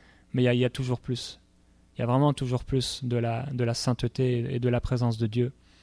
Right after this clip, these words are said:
Arriver à une vie livrée à Dieu, livrée au Seigneur, une vie qui plaît, qui plaît à Dieu. Et on est enseigné, on sait que Dieu nous aime, on sait que Dieu est amour, on sait que Dieu ne nous condamne pas,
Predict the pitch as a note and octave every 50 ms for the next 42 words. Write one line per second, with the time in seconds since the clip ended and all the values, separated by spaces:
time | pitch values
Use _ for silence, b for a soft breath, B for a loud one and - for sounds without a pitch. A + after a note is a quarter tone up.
0 | b b b b b b b b - - A#2+ A2+ B2 A#2+ A2+ C3+ C3 B2+ B2 A#2+
1 | A#2+ A#2 A2+ C3 C#3+ D3 D3 C#3+ B2 A#2+ B2 C3 B2+ B2 B2+ B2+ C3+ C3 B2 A#2+
2 | A#2 C3+ C#3 C#3 C#3+ C#3 C3+ B2+ A#2+ A#2+ A#2+ A#2+ A2+ A#2+ A#2+ B2+ C3 B2+ B2 A#2+
3 | b b b b b b b b b b b b b b _ - C3+ B2 - -
4 | B2 B2 C3 C3+ C#3 C3+ B2+ A#2+ A2+ A2+ C3+ D3+ - - B2 - - - C3+ C#3
5 | C#3+ C3+ C3+ B2 - _ _ _ - B2+ - - C3 B2+ B2 A#2 A2+ A#2 A#2 B2
6 | C3+ - _ _ b b b b b b b b b b b b b b b _
7 | _ _ _ - C#3+ C3 B2+ B2 A#2+ A#2 A#2 A#2 A#2 - - - B2 A#2 A#2+ C3
8 | D3 D3+ D3+ - - C#3 C3 B2+ B2+ C3 C#3 C3+ B2+ - - B2+ - - A#2+ A2+
9 | B2 A#2+ A#2+ A#2 A2 G#2 A#2 B2 C3 C3+ B2+ A2+ A2 A2+ A2 G#2 - C3+ A#2+ -
10 | - A2+ - A#2+ A2 A2+ A#2+ A#2 A#2+ C3 C#3 A#2 G#2+ A#2 B2 C3 C3 B2+ - -
11 | - _ b b b b b b b b b _ - B2 - - A#2+ - - A#2+
12 | A#2 G#2+ A2 A2 B2 B2+ B2+ B2+ A#2+ A#2 A2+ - - B2+ A#2 A2+ A2+ A2 G#2+ -
13 | B2 B2+ B2+ B2+ B2+